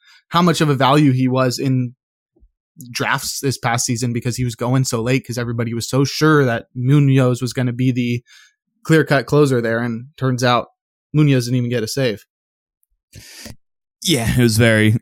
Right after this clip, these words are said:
Speaker 2: very interesting. I know Matt Brash was a, I wouldn't say a hot commodity, but in terms of, uh, N F B C leagues, he was a, a hot,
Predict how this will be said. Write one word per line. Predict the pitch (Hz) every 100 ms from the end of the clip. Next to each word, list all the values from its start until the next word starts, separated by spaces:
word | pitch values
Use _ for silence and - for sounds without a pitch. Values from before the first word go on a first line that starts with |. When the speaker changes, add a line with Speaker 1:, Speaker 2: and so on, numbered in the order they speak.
| 123
Speaker 2:
very | 143 127
interesting. | 113 110 120
I | 110
know | 113 110
Matt | 104 98 -
Brash | 104 98 98 101
was | 95
a, | 98 95 - _ _ _ -
I |
wouldn't | 247
say | 175
a | -
hot | 98 -
commodity, | - 107 98 98 101
but | 98 95
in | 95
terms | 113 101 95
of, | 101 95
uh, | 92 92 107 - _ _ _ -
N | 127
F | 107
B | 107 98
C | - 104
leagues, | 92 95 98 -
he | 104
was | 98 95
a, | 95 98 104 _ -
a | -
hot, | - -